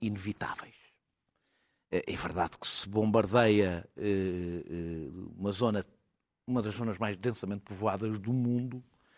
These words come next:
elas são inevitáveis. A minha pergunta é: em nome de quê? Ou seja, elas são inevitáveis. Para quê? É isto, é isto que temos que, é isto que nos temos que perguntar.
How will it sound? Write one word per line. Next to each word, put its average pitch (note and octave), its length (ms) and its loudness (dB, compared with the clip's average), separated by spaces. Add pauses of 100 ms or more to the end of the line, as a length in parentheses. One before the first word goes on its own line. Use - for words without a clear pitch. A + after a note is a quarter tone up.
(280)
elas B2+ 280 8
são C3+ 240 8
inevitáveis. B2+ 600 6
A F#2+ 60 0
minha A#2 140 2
pergunta E3 580 0
é: A2 220 4 (100)
em C#3+ 120 -2
nome E3 300 0 (200)
de G#2+ 180 -8
quê? - 240 -4 (1500)
Ou - 60 -12
seja, F2+ 120 0
elas A#2+ 140 4
são E3+ 140 0
inevitáveis. D#3 520 0 (480)
Para C#3+ 200 8
quê? G2 240 -4 (1040)
É - 200 -4
isto, - 140 -8
é F2 60 0
isto G2 180 -2
que - 60 -20
temos C#3 240 -2
que, - 120 2
é A#2+ 200 8
isto B2 160 0
que - 60 -12
nos - 120 -10
temos F#2+ 200 0
que - 60 -20
perguntar. F2 480 -4